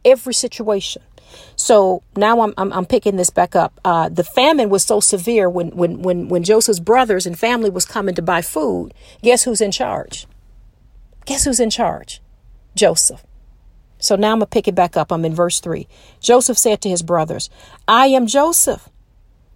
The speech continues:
Is my father still living?" But the brothers were not able to answer him because they were terrified at his presence. I'm sure they were.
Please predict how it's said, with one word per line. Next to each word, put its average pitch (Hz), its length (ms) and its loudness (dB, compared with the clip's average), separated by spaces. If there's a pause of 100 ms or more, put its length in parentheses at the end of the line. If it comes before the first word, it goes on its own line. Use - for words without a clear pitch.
(580)
Is 240 160 6
my 254 180 2
father 277 360 2
still 254 320 0
living?" 285 400 -4 (300)
But - 140 4
the 240 60 4
brothers 269 400 4
were 247 120 2
not 262 200 4
able 247 180 4
to 247 120 0
answer 339 240 -4
him 277 160 -2
because 262 240 0
they 262 100 4
were 247 120 0
terrified 285 520 0
at 277 120 0
his 285 140 -2
presence. 403 480 2
I'm 294 120 2
sure 359 220 0
they 359 140 4
were. 508 460 2